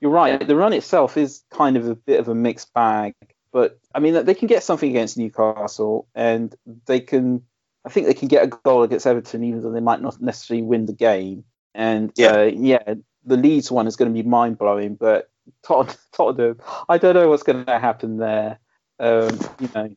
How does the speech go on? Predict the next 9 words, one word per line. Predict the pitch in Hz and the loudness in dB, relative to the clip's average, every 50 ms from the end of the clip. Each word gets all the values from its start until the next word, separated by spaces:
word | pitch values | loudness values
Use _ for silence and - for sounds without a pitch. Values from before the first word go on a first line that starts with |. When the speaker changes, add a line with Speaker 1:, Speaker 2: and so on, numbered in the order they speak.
| _ _ _ | _ _ _
Speaker 1:
both | 151 147 147 143 - | 2 2 2 2 0
managers | 147 143 139 135 127 120 - 127 117 107 107 - - | 0 0 2 2 0 -2 -2 -4 -4 -4 -8 -12 -4
might | 123 123 117 113 - | 0 0 0 0 0
just | - 123 120 - - | -2 -4 -4 -2 -2
not | 127 123 117 - | -2 0 0 -2
wanna | - 127 123 120 120 117 117 110 | -4 -4 -2 -2 0 0 -2 -4
lose | 113 110 123 120 113 107 - | -4 -2 -4 -4 -4 -4 -2
that | - 104 - - - - | -2 -2 -2 -2 -6 -6
game | 107 104 101 104 104 104 - | -4 -4 -2 -4 -6 -8 -10